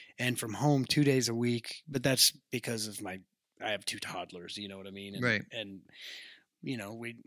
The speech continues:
Speaker 1: we're lucky enough to where we can make it work without childcare. But even when I'm at the office, like today for lunch, you know, we went out to eat and went to a hardware store, went to go get something for a trailer, <laughs> went to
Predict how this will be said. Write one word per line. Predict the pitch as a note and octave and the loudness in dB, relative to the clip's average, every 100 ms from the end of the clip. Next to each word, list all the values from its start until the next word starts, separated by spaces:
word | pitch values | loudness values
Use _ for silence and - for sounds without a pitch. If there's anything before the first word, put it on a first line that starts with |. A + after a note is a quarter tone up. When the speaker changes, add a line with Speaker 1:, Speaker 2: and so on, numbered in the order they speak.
| - | -14
Speaker 1:
we're | A#2+ | -10
lucky | A#2+ B2 B2+ | -4 -4 -2
enough | B2 B2 | -2 -2
to | - | 0
where | C#3+ | 0
we | C#3+ D3 | 2 2
can | D3 | 2
make | C#3 | 2
it | B2 | 0
work | C3 B2+ | -4 -4
without | B2 A2+ F#2 | -4 -2 0
childcare. | C3+ C3+ B2 - G#2 A2+ | 0 0 -4 -8 -8 -2
But | B2+ A#2 - - - - _ _ _ D3 | -2 -2 -6 -20 -20 -20 _ _ _ 2
even | D#3 D#3+ | 6 6
when | B2+ | 6
I'm | C3+ | 2
at | C3 | -2
the | B2 A2+ | -2 -2
office, | B2 - C#3 - - - _ _ - | -2 -2 2 2 0 -8 _ _ -20
like | - - | -16 -12
today | - B2 C3 C3 A#2+ _ - | -8 -4 -2 -4 -6 _ -8
for | - A#2+ | -4 -2
lunch, | A#2+ B2+ C3+ - - - _ | 2 2 4 6 4 2 _
you | C3 C3 | -2 0
know, | B2 | 2
we | B2+ | 2
went | C3 B2+ | 2 0
out | B2 | -2
to | A#2+ | -4
eat | A#2+ C3+ C3+ | 0 0 0
and | A#2 A#2 G#2+ _ _ _ - | -2 -4 -6 _ _ _ -6
went | B2+ | -4
to | B2+ | -4
a | G#2 | -4
hardware | G#2 B2 C#3 D3 C#3 | 0 2 4 2 4
store, | A#2+ - C#3 C#3+ D3 C3+ - - | 2 4 4 6 6 4 -4 -6
went | B2 B2+ | -4 -4
to | B2 | -8
go | B2+ B2+ | -8 -4
get | C3 - | -2 0
something | C#3 A#2+ B2+ | 0 -2 -8
for | C3 A#2+ | -4 -2
a | |
trailer, | A#2 - C3 C#3 C3+ C3+ - _ | 0 2 4 6 6 4 2 _
<laughs> | |
went | A#2+ | 2
to | B2+ | 4